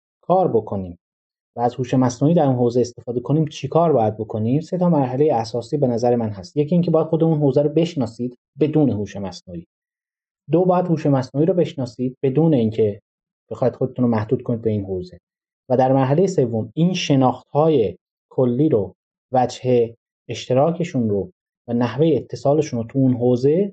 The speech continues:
بیاید بررسی کنید. مقالات اگه در دسترسن مقاله بخونید. اگه کتاب هست، کتابا خیلی خوب کلاسیک‌تر و بهتر و جامع‌ترن، اونا رو بخونید. و این یه راه مطمئن و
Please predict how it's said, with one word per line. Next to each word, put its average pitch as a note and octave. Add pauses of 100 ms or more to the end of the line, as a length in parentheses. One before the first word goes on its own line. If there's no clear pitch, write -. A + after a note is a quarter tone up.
بیاید F#3
بررسی D3
کنید. A2+ (160)
مقالات C#3 (640)
اگه C#3+
در D3+
دسترسن C#3
مقاله A2+
بخونید. G#2
اگه C3+
کتاب C3+
هست، C#3+
کتابا A#2
خیلی B2+
خوب A#2+
کلاسیک‌تر A#2+
و B2+
بهتر A#2+
و B2+
جامع‌ترن، B2
اونا B2
رو C3
بخونید. G2 (1000)
و A2 (600)
این A#3 (280)
یه F3+
راه D#3+
مطمئن C#3+
و C#3+